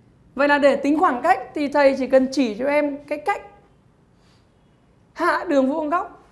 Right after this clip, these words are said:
từ điểm M xuống mặt phẳng P thì là xong rồi. Vậy trong cả cái chương trình này, thầy chỉ dạy em một điều duy nhất thôi. Không có cái gì mới cả. Đó là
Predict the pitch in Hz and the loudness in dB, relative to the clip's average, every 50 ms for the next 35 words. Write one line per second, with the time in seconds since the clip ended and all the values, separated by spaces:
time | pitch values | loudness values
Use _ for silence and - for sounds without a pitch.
0 | _ _ _ _ _ _ _ _ _ _ _ _ _ _ _ - 269 262 233 240 | _ _ _ _ _ _ _ _ _ _ _ _ _ _ _ -4 -2 -2 -2 -2
1 | 208 214 220 233 240 247 240 233 226 226 233 - _ _ _ _ _ _ _ _ | -4 -4 -2 -2 0 0 0 -2 -4 -8 -12 -18 _ _ _ _ _ _ _ _
2 | _ _ _ _ _ _ _ - - 277 294 359 381 359 - - 226 196 196 - | _ _ _ _ _ _ _ -8 -6 -4 -4 -4 -4 -8 -8 -10 -12 -10 -6 -4
3 | 269 277 269 262 262 - - - - _ _ _ _ _ _ _ _ _ _ - | -2 -2 -2 -4 -6 -12 -18 -20 -20 _ _ _ _ _ _ _ _ _ _ -12
4 | 233 214 196 196 - 233 226 220 214 196 185 - - _ _ _ _ _ _ _ | -10 -10 -10 -10 -12 -14 -14 -12 -12 -14 -14 -16 -20 _ _ _ _ _ _ _
5 | _ _ _ _ _ _ _ _ - 233 233 - - - 254 240 233 233 - 226 | _ _ _ _ _ _ _ _ -6 -6 -6 -4 -2 -2 -2 -2 -4 -6 -6 -6
6 | 220 226 233 262 269 277 277 254 262 254 226 196 196 202 190 180 175 - - _ | -6 -4 -4 -4 -4 -4 -4 -4 -4 -6 -8 -8 -10 -14 -14 -16 -18 -20 -20 _
7 | _ _ _ _ _ _ _ _ _ _ _ _ _ _ _ - 208 202 196 196 | _ _ _ _ _ _ _ _ _ _ _ _ _ _ _ -8 -6 -6 -6 -8
8 | - 202 185 202 202 202 - - 220 220 214 208 190 185 208 196 202 190 180 202 | -12 -12 -10 -10 -8 -8 -8 -8 -8 -8 -8 -10 -12 -12 -10 -8 -8 -8 -8 -8
9 | 214 220 254 285 285 - 240 208 - - - _ _ _ _ _ _ _ _ - | -8 -6 -8 -8 -8 -10 -14 -14 -14 -16 -20 _ _ _ _ _ _ _ _ -12
10 | - 466 453 359 370 349 349 320 269 240 220 226 269 - 269 247 - - _ _ | -10 -8 -6 -4 -2 -2 0 0 0 -2 -2 -6 -8 -8 -10 -12 -14 -20 _ _
11 | _ _ _ _ _ _ _ - 226 214 226 254 220 | _ _ _ _ _ _ _ -8 -6 -4 -4 -4 -6